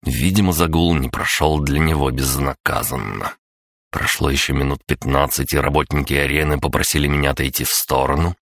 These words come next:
К дверям вышел конферансье в чёрном смокинге, цилиндре и с тростью.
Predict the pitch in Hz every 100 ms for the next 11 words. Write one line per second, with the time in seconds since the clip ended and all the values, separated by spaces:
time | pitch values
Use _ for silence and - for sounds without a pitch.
0 | _ - 65 65 76 85 80 80 82 76
1 | 78 - 76 78 - 73 71 - 73 71
2 | 69 - 71 71 71 71 69 67 - 67
3 | 69 82 71 76 73 - - - - -
4 | -